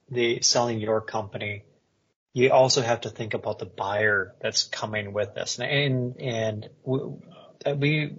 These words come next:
we think buyers perhaps underthink that first communication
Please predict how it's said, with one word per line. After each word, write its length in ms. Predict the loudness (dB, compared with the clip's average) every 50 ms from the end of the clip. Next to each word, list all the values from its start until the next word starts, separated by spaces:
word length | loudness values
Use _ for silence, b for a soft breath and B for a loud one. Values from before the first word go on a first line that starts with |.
| -16 -12
we 140 | -6 -6 -2
think 240 | 0 0 0 2 4
buyers 420 | 4 6 8 8 8 6 6 2
perhaps 520 | -2 -8 _ -4 -2 2 2 2 2 0 -2
underthink 1000 | -4 -2 0 0 2 2 2 2 2 0 -4 _ -2 -2 -2 -2 -4 -8 -4 -2
that 280 | 0 0 0 -2 -6
first 680 | -12 -8 0 2 2 2 2 0 -4 -4 -6 -8 -10 -8
communication 800 | -6 -6 -4 -4 -4 -2 0 0 0 0 0 -2 -4 -4 -6